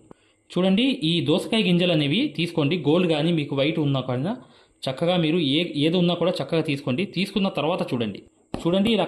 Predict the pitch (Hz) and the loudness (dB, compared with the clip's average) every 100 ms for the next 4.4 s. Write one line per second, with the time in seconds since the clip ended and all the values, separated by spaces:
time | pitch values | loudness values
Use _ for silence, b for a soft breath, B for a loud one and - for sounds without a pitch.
0 | 156 180 202 190 180 180 156 143 156 196 | 0 0 2 2 2 2 2 2 2 2
1 | 175 165 156 143 127 127 233 - B B | 2 0 0 0 0 0 -2 -4 B B
2 | - 160 - 202 190 175 143 156 190 175 | -6 -4 -4 -2 2 2 2 0 0 0
3 | 143 127 147 220 139 135 156 139 175 202 | 2 0 0 0 -2 -4 -4 -2 -2 -2
4 | 147 139 123 | -2 -2 -2